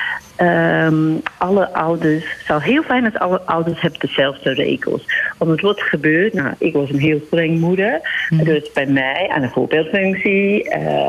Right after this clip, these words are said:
Speaker 1: bij mij mocht je niet, geen alcohol tot achttien, niks. Maar ja, mijn kinderen, nog in die vond dat niks natuurlijk, dus
Speaker 2: Ja.
Speaker 1: die ging altijd chillen bij hun vrienden, waar dat mag.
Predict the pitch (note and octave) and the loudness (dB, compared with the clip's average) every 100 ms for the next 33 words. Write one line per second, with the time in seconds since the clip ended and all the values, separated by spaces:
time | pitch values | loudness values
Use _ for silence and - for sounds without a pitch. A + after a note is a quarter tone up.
0 | - D#3 C3+ C3+ D3+ F3 D#3+ C#3 B2 - | 0 0 2 2 2 0 0 0 0 -2
1 | C3+ C#3+ C#3+ - C#3 C#3 C#3+ C3 C#3 E3 | 0 2 0 -2 0 2 2 0 0 -2
2 | C3 B2+ B2+ C#3 D#3+ D#3 - G#3+ - D3+ | 0 0 0 0 0 0 -4 -4 -2 0
3 | B2+ A#2+ - - - - D3 B2+ - - | 2 0 -4 -20 -6 0 2 2 -4 -14
4 | - - - - - - - B3 C#4+ A#3+ | -14 -10 -8 -6 -6 -6 -2 2 2 0
5 | A2 D#3 E3+ G3 E3+ F3+ F#3 A3+ A3 E3 | -2 -6 -10 -6 0 0 0 0 0 0
6 | A2+ C3+ B3+ - - - A2+ - - B2+ | 0 0 -2 -4 -12 -8 -6 -2 0 0
7 | - - - G#3 E3+ C3 B2+ - - B2+ | -2 -6 -2 2 2 2 0 -2 -2 0
8 | B2 B2 E3+ G3+ - C#3+ B2+ C#3 B2+ B2+ | 0 0 2 0 -2 -4 -2 0 2 2
9 | D#3 - - D3 D3 D3 C3 - A#2+ - | 0 -2 -2 2 0 0 -4 -2 -2 -2
10 | C3+ - - F3 D3+ D3 D3+ D#3+ F#3 F3+ | -4 -4 -2 0 2 0 0 0 0 0
11 | B3 C#4 E3 A#2 - B2+ C3 D#3+ F3+ G3 | 2 2 2 -4 -2 -2 0 0 2 2
12 | - | 0